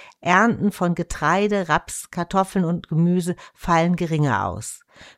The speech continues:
Kleine Flüsse trocknen aus, Fische sterben durch Hitze und Sauerstoffmangel. Auf Straßen und Schienen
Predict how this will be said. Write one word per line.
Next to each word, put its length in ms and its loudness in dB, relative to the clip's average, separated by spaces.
Kleine 380 4
Flüsse 440 -2
trocknen 420 -2
aus, 380 -4
Fische 360 -4
sterben 440 0
durch 180 -4
Hitze 360 -4
und 120 2
Sauerstoffmangel. 960 -4
Auf 440 -2
Straßen 560 0
und 160 2
Schienen 460 4